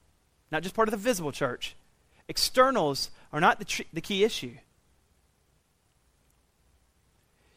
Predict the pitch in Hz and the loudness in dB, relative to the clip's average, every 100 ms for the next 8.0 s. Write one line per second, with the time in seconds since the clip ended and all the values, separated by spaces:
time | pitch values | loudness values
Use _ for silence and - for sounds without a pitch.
0 | _ _ - 143 156 156 180 170 190 196 | _ _ -4 0 4 4 4 2 0 0
1 | 196 214 208 202 202 226 262 - - - | 0 2 2 2 2 0 -2 -6 -18 -20
2 | _ _ _ _ _ _ _ _ - 147 | _ _ _ _ _ _ _ _ -8 0
3 | 151 160 147 185 170 196 233 262 - _ | 2 4 2 2 4 4 4 -2 -10 _
4 | _ _ _ _ _ _ _ _ _ _ | _ _ _ _ _ _ _ _ _ _
5 | _ _ - 147 139 185 240 233 240 175 | _ _ -2 0 0 -2 -2 -2 0 4
6 | 180 - - - 143 - - 277 285 208 | 4 4 -4 -6 -6 -4 2 6 6 4
7 | 156 143 139 - 131 120 113 113 - | 0 2 2 0 -6 -6 -10 -12 -14